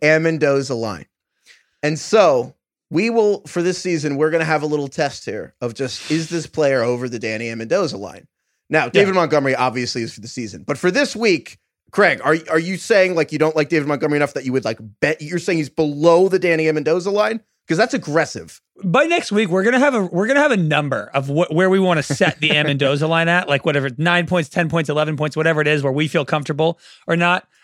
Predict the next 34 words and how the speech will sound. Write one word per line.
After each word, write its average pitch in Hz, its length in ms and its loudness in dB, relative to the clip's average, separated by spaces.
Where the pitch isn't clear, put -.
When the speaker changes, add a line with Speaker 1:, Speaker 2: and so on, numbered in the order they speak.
Speaker 2:
Um, 156 280 0
Speaker 1:
'Cause 170 140 0
we've 349 260 0
got 381 220 4
David 269 280 0
Montgomery 202 520 2
basically 175 460 -2
ranked, 151 260 0
like, 131 180 -2
fortieth 135 840 -4
out 123 160 -2
of 110 320 -8
all 127 180 0
the 123 100 -6
position 110 480 -10
players. - 540 -16
So 147 140 0
you're, 190 220 -4
you're 208 140 -6
being 269 220 -4
pretty 214 180 -2
aggressive 127 540 -4
if 101 100 -18
you're 104 80 -14
saying 101 300 -10
he's 90 120 -16
Speaker 2:
Well, 202 140 0
Speaker 1:
under. 226 220 2
Speaker 2:
I, - 20 2
yes, 202 320 2
I 196 280 2
am 285 200 4
lower, 202 560 4
um, 147 460 2